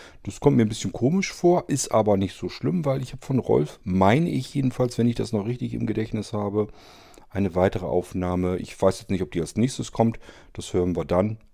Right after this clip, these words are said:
Ich schalte mich hier einfach durch und hole uns die nächste A-B-Aufnahme hier rein.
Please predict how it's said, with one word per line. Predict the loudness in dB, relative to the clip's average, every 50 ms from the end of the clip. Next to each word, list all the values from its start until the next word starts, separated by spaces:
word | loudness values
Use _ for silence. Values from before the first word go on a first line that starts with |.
| _ _
Ich | -6 -6 -6 -6 -12 -20 _ _ _ _ _ _ _ -16
schalte | -12 -8 2 6 8 8 8 6
mich | 2 -4
hier | -2 0 0
einfach | 0 0 -2
durch | -2 0 0 -2 0 -2 -4
und | -6 -2 0
hole | 0 0
uns | 0 0 2
die | 4 4
nächste | 6 6 4 0 -2 -4 -2 2 2 2 2 0 -4 -12 -20 -20 -20 _ _ _ -20 -20 -10 -2
A-B-Aufnahme | 0 0 2 2 2 2 2 2 2 2 2 0 0 -4 -4 -4 -2 -4 -4 -4
hier | -4 -2 -2 -2 -2
rein. | -4 -8 -8 -8 -12 -14